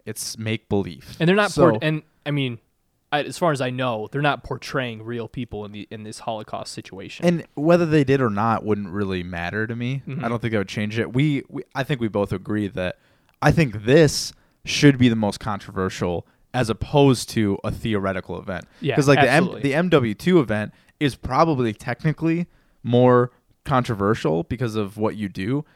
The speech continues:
Speaker 1: But to me, it's like, it's way worse when it's a real event as opposed to, "Oh, you just made a level up."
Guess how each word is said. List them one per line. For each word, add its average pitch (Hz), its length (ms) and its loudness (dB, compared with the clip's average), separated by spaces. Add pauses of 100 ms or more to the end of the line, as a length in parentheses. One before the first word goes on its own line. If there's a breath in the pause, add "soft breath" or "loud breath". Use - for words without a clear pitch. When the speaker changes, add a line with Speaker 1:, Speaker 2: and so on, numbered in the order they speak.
(180)
Speaker 1:
But 131 140 2
to 135 100 -4
me, 143 200 0
it's - 160 -4
like, 117 240 0
it's 131 180 -6
way 151 240 6
worse 117 560 4
when 110 180 -4
it's 101 280 -6
a 117 80 -2
real 104 280 0
event 98 380 -2
as 101 140 -6
opposed 98 400 -2
to, 101 200 -2
"Oh, 104 120 0
you 98 120 -2
just 95 180 -6
made 98 180 -4
a 92 60 -8
level 87 400 -2
up." 67 120 -10